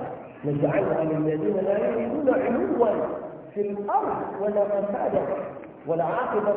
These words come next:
للمتقين. Olúwa ní kí ẹ rí àlùkìyámà, àlùjánnà. نجعلها للذين لا يريدون علوا في الأرض ولا فسادا. Àwọn tí wọ́n wá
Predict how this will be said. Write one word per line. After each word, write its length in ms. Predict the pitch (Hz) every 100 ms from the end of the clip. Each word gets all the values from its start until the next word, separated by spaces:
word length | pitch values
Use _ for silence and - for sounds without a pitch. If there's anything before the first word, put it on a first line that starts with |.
| 202
للمتقين. 800 | 190 240 226 - - - - - - - - - - -
Olúwa 280 | - 196 196
ní 180 | 196 196 208 202 - -
kí 140 | - 247
ẹ 80 | 247
rí 180 | 240 233
àlùkìyámà, 760 | 247 - - 170 175 185 185 - - - - - - - - -
àlùjánnà. 640 | 139 151 151 190 202 190 170 - - - - - - - - 320 - - - 311 - - - - - - - - - - - - - - - -
نجعلها 920 | 165 175 170 175 214 196 175 170 156
للذين 640 | 151 156 151 151 151 160
لا 200 | 160 160
يريدون 640 | 156 156 151 147 151 147 147 139
علوا 800 | 143 151 156 143 143 147 151
في 140 | 147 147
الأرض 500 | 135 143 156 151 147 139
ولا 300 | 135 143 139 143
فسادا. 680 | - 127 120 127 110 - - - - - -
Àwọn 200 | - 139 151
tí 80 |
wọ́n 240 | 151 156 143
wá 160 | 160